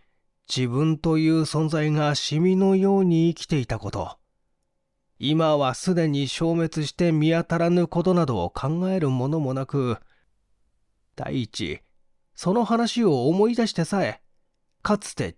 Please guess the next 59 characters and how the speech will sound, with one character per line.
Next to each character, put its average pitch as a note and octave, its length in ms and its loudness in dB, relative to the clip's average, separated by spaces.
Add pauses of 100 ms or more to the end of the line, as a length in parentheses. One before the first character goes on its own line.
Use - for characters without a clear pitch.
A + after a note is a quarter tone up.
(120)
自 C3+ 140 -2
分 A3 260 0
が G3+ 140 2
存 G#3+ 340 0
在 G#3 280 2
し - 100 -4
た G#3+ 140 0
だ F#3+ 140 2
ろ F#3 160 4
う D3+ 60 0
確 - 260 -6
証 F#3 280 2
を F3+ 140 4
認 A3 320 2
識 - 260 -4
す - 180 -4
る A#3 100 2
に G#3 140 4
さ A3 320 0
え F#3+ 60 2
困 G3 320 0
難 B2+ 200 -2
し - 120 -8
て C#3 400 -6 (260)
苦 - 80 -18 (160)
笑 A2 160 -8
す - 140 -8
る D#3 100 -2
で D#3 140 -4
あ G2+ 60 -4
ろ F2 360 -6
う。 - 40 -20 (1500)
い A2 80 -4
わ F2 120 -4
ば F2 140 -8
自 - 260 -6
分 A2+ 240 -2
は A2+ 160 -4 (160)
死 - 240 0
の D#3+ 200 4
中 C3+ 280 0
に A2 240 -2
生 - 200 -8
き - 40 -14
続 C#3 200 -2
け D3 140 0
る B2+ 100 0
よ B2 140 -2
う - 20 -2
な F2+ 100 -4
も F2 120 -4
の A2+ 100 -4
で、 - 260 -10 (1160)
結 F#2+ 300 -8
局 G#2+ 680 -4
生 B2+ 340 -2
命 A#2+ 260 -2
に G#2+ 200 -2
引 G#2 60 -4